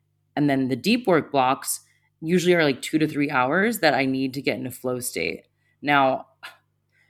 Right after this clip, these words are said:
as you can tell, I used to be really averse to just, like, all this corporate and productivity type of advice. And I used to be like, "Deep work, wow, what a luxury. Like, you can just take two or three hours off and not do anything."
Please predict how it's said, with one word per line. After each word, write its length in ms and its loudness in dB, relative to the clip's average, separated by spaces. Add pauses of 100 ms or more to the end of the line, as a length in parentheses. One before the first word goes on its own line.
(220)
as 160 4
you 100 4
can 120 -2
tell, 200 0
I 60 2
used 180 -4
to 60 -4
be 100 -2
really 240 2
averse 320 -4
to 100 -12
just, 220 -10
like, 200 -6
all 140 -6
this 160 -10
corporate 560 -6 (560)
and 220 -2
productivity 800 -2 (240)
type 200 -6
of 100 -4
advice. 540 -2 (420)
And 100 2
I 20 4
used 160 0
to 60 -6
be 100 -2
like, 260 -2
"Deep 280 -4
work, 320 4
wow, 420 6
what 140 2
a 60 2
luxury. 720 2
Like, 180 0
you 80 -4
can 80 0
just 140 -6
take 220 -2
two 180 0
or 80 6
three 200 0
hours 300 2
off 200 -2
and 200 -2
not 260 -4
do 120 -2
anything." 480 -2